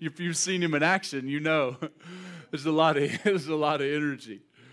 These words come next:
But it's the revival circle every one of us have around. And when I, I saw him drawing circles, uh, around us, I'm like, "What, what are you doing, Jesus?" And,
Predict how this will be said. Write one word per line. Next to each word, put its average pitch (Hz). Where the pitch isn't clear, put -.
But 143
it's 156
the 151
revival 147
circle 165
every 139
one 160
of 143
us 143
have 139
around. 147
And 143
when 151
I, 151
I 147
saw 185
him 156
drawing 151
circles, 185
uh, 120
around 160
us, 127
I'm 110
like, 120
"What, 196
what 139
are 120
you 117
doing, 135
Jesus?" 113
And, 107